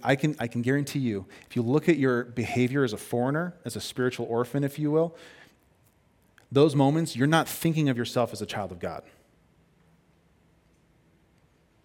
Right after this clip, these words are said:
You're thinking of yourself in other terms. Maybe how the world defines you. Maybe you're thinking of the messages that you've been told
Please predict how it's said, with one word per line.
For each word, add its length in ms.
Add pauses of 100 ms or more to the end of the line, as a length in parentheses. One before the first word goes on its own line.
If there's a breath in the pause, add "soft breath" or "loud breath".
(1080)
You're 140
thinking 280
of 100
yourself 460 (200 loud breath)
in 100
other 160
terms. 560
Maybe 320 (180 loud breath)
how 100
the 80
world 280
defines 400
you. 80
Maybe 320 (380 loud breath)
you're 180
thinking 260
of 80
the 80
messages 520
that 80
you've 200
been 160
told 580